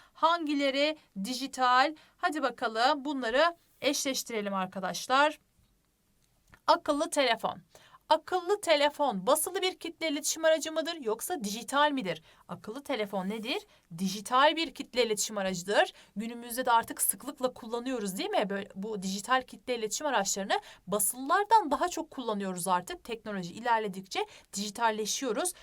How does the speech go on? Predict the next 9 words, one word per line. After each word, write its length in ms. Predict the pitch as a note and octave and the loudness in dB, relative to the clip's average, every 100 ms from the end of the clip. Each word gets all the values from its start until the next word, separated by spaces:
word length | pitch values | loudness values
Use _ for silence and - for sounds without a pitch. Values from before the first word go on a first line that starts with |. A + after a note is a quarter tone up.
| - | -8
Akıllı 320 | - - D4+ | -8 -4 -6
telefon 540 | D#4 A#3 G3 G3+ F#3+ G#3+ | -4 -4 -2 -2 0 6
da 140 | F4 - _ G3 | 6 4 _ -6
dijital 440 | A#3 C#4 C#4+ D4 | -4 -2 4 4
kitle 340 | C#4+ C4+ - G3 | 4 -12 -6 -4
iletişim 360 | A3 G#3 G3 | -2 -4 -4
araçlarından 640 | G3 F#3 - F3+ G#3+ F#4 C4+ | 0 0 0 -6 0 2 2
bir 100 | B3 | -4
tanesi. 640 | - F3+ F3 - - F4 | -4 -4 -4 -6 -2 -4